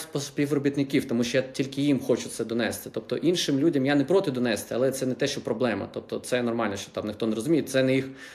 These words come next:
якби, це їм не потрібно розуміти. Е, і тут я просто сів і записав там десь п'ять годин, чотири-п'ять годин я сидів на стулі, розповідав те, що мені здається очевидно. Але це чотири-п'ять годин. І я зрозумів, що це дійсно складно зрозуміти. Тому на монтажі це вийшло десь п'ятдесят п'ять хвилин.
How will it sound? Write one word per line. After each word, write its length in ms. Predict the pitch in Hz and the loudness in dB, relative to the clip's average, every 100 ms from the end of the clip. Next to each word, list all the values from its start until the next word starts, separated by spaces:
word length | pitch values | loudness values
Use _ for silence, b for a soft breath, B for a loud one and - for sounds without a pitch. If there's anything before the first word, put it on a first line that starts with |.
| B | B
якби, 260 | 120 117 - | -2 0 4
це 120 | 160 | 8
їм 100 | 160 | 8
не 80 | 147 | 6
потрібно 400 | - 127 113 104 | 2 0 0 -2
розуміти. 420 | 101 98 98 - B B B B - | -2 -6 -10 -14 B B B B -2
Е, 180 | 117 - | 0 0
і 60 | - | 2
тут 200 | 254 254 | 4 6
я 60 | |
просто 280 | 165 170 147 | 6 4 4
сів 260 | 139 220 233 | 0 0 0
і 40 | |
записав 520 | 131 - 127 160 175 - | -2 -2 -2 0 0 -2
там 140 | 101 - | -6 0
десь 200 | 127 - | 0 2
п'ять 300 | 143 170 147 | 2 4 4
годин, 380 | 131 127 117 | 0 2 0
чотири-п'ять 500 | 117 - 165 135 131 | -2 2 2 4 2
годин 320 | 120 120 160 143 | 2 2 4 4
я 220 | 117 117 B B B B B | 2 0 B B B B B
сидів 440 | - - 147 139 131 | -8 -2 2 0 -2
на 40 | |
стулі, 420 | - - 156 143 | -6 0 4 4
розповідав 540 | 120 120 127 120 135 131 | 4 0 -2 2 2 2
те, 80 | 131 | 0
що 140 | 127 | 0
мені 100 | 123 | -2
здається 260 | 120 120 123 | -2 -2 -4
очевидно. 340 | - 113 104 | -2 -2 2
Але 140 | 123 | 2
це 140 | 139 139 | 4 0
чотири-п'ять 680 | - - 160 175 170 151 143 | -2 6 8 8 6 2 2
годин. 380 | 143 156 135 117 - - b b | 2 4 4 2 -10 -20 b b
І 60 | 131 | 4
я 100 | 156 | 4
зрозумів, 320 | 156 160 214 | 4 4 4
що 100 | 180 | 2
це 160 | 139 139 | 0 0
дійсно 340 | 156 233 147 | 2 0 0
складно 440 | - 135 131 127 113 | 2 4 4 2 -2
зрозуміти. 460 | 113 120 120 120 | 0 2 0 -2
Тому 400 | - 127 202 226 B B B - | 0 4 4 4 B B B 2
на 100 | 139 | 4
монтажі 480 | 156 151 160 147 175 | 6 6 4 2 2
це 160 | - | 2
вийшло 340 | 139 151 - 127 | 4 4 2 2
десь 220 | 139 143 | 4 4
п'ятдесят 480 | 151 131 135 135 135 | 2 -2 0 0 2
п'ять 180 | 135 - | 0 0
хвилин. 460 | 127 127 165 233 | 2 4 4 2